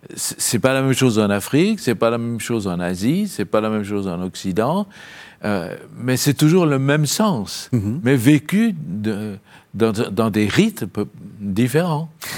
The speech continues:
Speaker 2: Vous savez qu'on a beaucoup de, de téléspectateurs africains, même, euh,
Speaker 1: Oui.
Speaker 2: presque plus que de
Speaker 1: Oui.
Speaker 2: téléspectateurs, euh, européens.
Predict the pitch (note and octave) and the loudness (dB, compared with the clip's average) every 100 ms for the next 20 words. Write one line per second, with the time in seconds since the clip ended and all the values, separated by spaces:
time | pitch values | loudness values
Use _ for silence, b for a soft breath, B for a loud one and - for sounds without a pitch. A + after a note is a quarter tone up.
0 | F#3 E3 _ - A#2 C#3+ D#3+ A#2 G2+ G#2+ | -10 -12 _ -4 2 2 4 0 0 4
1 | D#3+ E3 F3 F3+ C3+ B2+ A#2 A#2 A2+ B2+ | 4 4 0 2 4 4 2 -2 -2 -2
2 | - C3 B2+ A#2+ A#2+ - D3+ D#3 A2 G2 | -2 -4 -2 -2 -2 -2 -2 0 0 -2
3 | F2 G#2+ A2 G#2 G2 A2+ A2 B2+ B2 - | -2 2 2 2 2 2 2 2 2 0
4 | A2 - G#3 - C#3+ A#2+ G2+ B2 A#2 C3 | 0 2 2 2 0 0 0 0 0 -4
5 | - A#2+ - B2+ A#2 A2 F#2+ A#2+ F#2+ D#3+ | -2 -4 -2 -2 -2 -2 -2 -2 -2 -2
6 | A3+ | -2